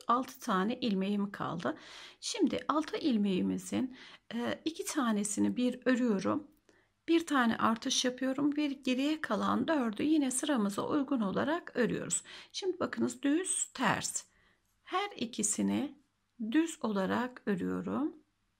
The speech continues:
Şöyle şuradan alalım. Yatırmama gerek yok. Düz olarak örüyorum ikisini. Şişimin üzerine alıyorum. Ters. Tekrar düz.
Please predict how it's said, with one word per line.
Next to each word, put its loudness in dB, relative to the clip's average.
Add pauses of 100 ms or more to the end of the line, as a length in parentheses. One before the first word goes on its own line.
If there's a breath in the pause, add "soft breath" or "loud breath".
(280)
Şöyle -8
şuradan -8
alalım. -6
Yatırmama -6
gerek -8
yok. -6
Düz -4
olarak -2
örüyorum -4
ikisini. -4 (1200 loud breath)
Şişimin 0
üzerine 0
alıyorum. 0
Ters. -2 (300)
Tekrar -4 (600 soft breath)
düz. -2